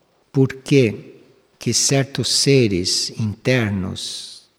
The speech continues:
certas hierarquias, quando se manifestam, produzem um aroma. E por que que estes aromas são diferentes,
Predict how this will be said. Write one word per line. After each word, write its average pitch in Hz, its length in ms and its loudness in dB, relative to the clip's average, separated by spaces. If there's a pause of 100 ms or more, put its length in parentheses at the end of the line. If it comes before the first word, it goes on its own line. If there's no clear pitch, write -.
certas 113 560 -2
hierarquias, 95 1000 -2
quando 120 340 -2
se - 160 -4
manifestam, 101 1040 -4 (800)
produzem 127 880 0 (580)
um 120 200 -4
aroma. 101 680 -2 (760)
E 104 680 -4 (420)
por 123 180 0
que 160 240 2
que 156 160 -2
estes 120 380 0
aromas 127 580 2
são 131 260 0
diferentes, 104 1400 -4